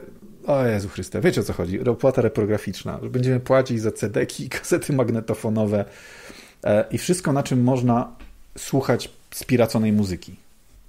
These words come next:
Każdy z nas, kto ma, kto ma sprzęt, będzie musiał, znaczy, to już się niech cieszy, to m-, dbajcie o ten sprzęt. W ogóle jak macie jakiś sprzęt, to wiecie, nie, nie tylko dlatego, że, że wiecie, że potem w Bangladeszu są góry śmieci, ale po prostu dbajcie o ten sprzęt, bo jak za chwilę będziecie musieli kupić sobie nowy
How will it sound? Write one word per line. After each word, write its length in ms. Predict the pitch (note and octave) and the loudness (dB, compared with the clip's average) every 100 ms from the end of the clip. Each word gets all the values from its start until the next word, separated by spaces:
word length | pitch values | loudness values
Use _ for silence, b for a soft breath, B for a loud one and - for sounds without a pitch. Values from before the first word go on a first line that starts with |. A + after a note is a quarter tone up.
| - | -8
Każdy 300 | C#3+ C#3+ C3+ | -2 0 2
z 40 | |
nas, 200 | A2+ A#2 | 0 -2
kto 140 | - G2+ | -4 -4
ma, 300 | G2 F#2 - | -2 -4 -8
kto 160 | - | -8
ma 180 | G2 F2+ | -4 -4
sprzęt, 540 | - - - A2+ B2 - | -6 -8 -2 0 -2 -2
będzie 240 | G#2 G2+ | -4 -2
musiał, 360 | G#2 G#2 G2 - B B B B | -2 -2 -2 -4 B B B B
znaczy, 140 | - - | -6 0
to 80 | |
już 100 | C#3 | 0
się 80 | C#3 | 2
niech 160 | C3+ B2+ | 0 2
cieszy, 300 | D#3+ B2+ - | 2 2 0
to 100 | G#2 | 0
m-, 220 | G#2+ B2 | 2 2
dbajcie 640 | A#2+ A2 G#2+ G2+ E3+ B2+ F#2 | 0 -2 0 2 4 4 0
o 20 | |
ten 160 | E2 F2 | -2 -4
sprzęt. 240 | - F2 | -4 -2
W 20 | |
ogóle 140 | G2 A2 | 0 0
jak 80 | A2+ | 2
macie 200 | F3 D3 | 2 0
jakiś 200 | - B2+ | -2 -6
sprzęt, 320 | - - B2 | -4 0 2
to 60 | |
wiecie, 120 | G3 D3 | 4 2
nie, 100 | A#3+ | 2
nie 180 | G3+ | 2
tylko 180 | B3+ F3 | 2 4
dlatego, 340 | D3 C3 A#2+ A2+ | 4 4 2 2
że, 200 | A2+ G#2+ | 4 2
że 100 | A2+ | 2
wiecie, 240 | A2 G#2+ | 0 0
że 100 | G#2 | -2
potem 260 | B2 A2+ G#2+ | -2 -2 0
w 40 | |
Bangladeszu 540 | G#2+ G#2+ G#2 G#2+ A2 | 0 2 0 0 -4
są 160 | A#2 A2 | -4 -2
góry 160 | A2 C3 | 0 -2
śmieci, 360 | G#3 G#3+ A2 - B B | 0 -2 -4 -10 B B
ale 140 | C3+ | 2
po 80 | D3 | 2
prostu 220 | D3+ - | 0 -2
dbajcie 340 | B2 C3+ D#3+ B2+ | 0 2 2 0
o 20 | |
ten 120 | A2 | -2
sprzęt, 240 | - F#2+ F#2 | -4 -2 0
bo 60 | |
jak 100 | A2 | 0
za 100 | G#2+ | 0
chwilę 340 | A#2+ - G#3 A#2+ | -2 0 2 4
będziecie 300 | F#2+ - A#2+ | 2 0 0
musieli 260 | - A2+ | 0 -2
kupić 320 | - G3 - | -2 -2 -2
sobie 200 | - F3+ | -4 0
nowy 380 | G#2 F#3+ D#3 G#2 | 2 4 4 2